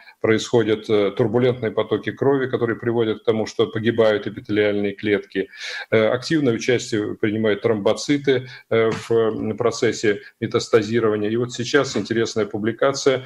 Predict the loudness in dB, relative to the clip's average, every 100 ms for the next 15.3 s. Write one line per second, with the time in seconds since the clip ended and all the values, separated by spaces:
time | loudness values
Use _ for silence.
0 | -12 -2 2 2 2 0 -2 -2 0 2
1 | 0 -2 0 0 0 0 0 0 -2 0
2 | 2 2 4 2 2 2 2 4 0 0
3 | -2 -4 0 0 2 0 2 0 -2 -16
4 | -2 2 4 2 0 0 -2 -4 -2 0
5 | 2 4 4 4 2 2 -2 -2 -4 -12
6 | -2 0 0 0 0 0 -4 0 0 0
7 | -2 -2 -2 -6 _ -6 -2 0 2 0
8 | 0 -2 0 0 0 -2 -4 -14 _ -4
9 | 0 2 2 2 2 -2 -4 -4 -2 -2
10 | -4 -16 -16 0 4 4 2 0 -2 2
11 | 2 0 -4 4 4 4 0 0 0 -4
12 | -2 0 2 2 2 0 2 2 -2 -6
13 | -6 -2 -2 0 0 0 0 -2 -2 0
14 | 0 0 -4 0 -2 2 0 2 -2 -2
15 | -2 -2 -6